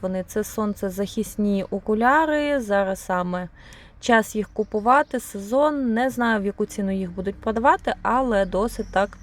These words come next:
прикольненько виглядають. Далі у нас знову ж таки пов'язка для бігу із динамиками, щоб не випадали, е, можна сказати, навушники з вух, то придумали ось таку пов'язку, в якій грає музика.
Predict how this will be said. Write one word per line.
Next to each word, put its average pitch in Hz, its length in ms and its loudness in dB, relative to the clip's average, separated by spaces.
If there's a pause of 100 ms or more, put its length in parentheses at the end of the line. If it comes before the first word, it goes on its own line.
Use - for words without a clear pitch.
прикольненько 220 640 -2
виглядають. 170 760 -2 (240)
Далі 302 320 4
у 277 100 2
нас 262 240 2
знову 247 320 -2
ж - 100 -10
таки 220 240 -4
пов'язка 226 600 0
для 202 180 0
бігу 240 600 0 (140)
із 208 520 -2 (160)
динамиками, 220 1200 0
щоб 196 280 -8
не 202 120 -2
випадали, 190 760 2 (580)
е, 190 360 4
можна 196 360 -2
сказати, 196 380 -2
навушники 208 640 -2
з 196 80 -4
вух, 302 380 0
то 233 260 0
придумали 208 520 0
ось 185 160 0
таку - 200 -12
пов'язку, 226 560 0
в 190 40 -6
якій 226 360 -6
грає 190 400 0
музика. 170 600 -2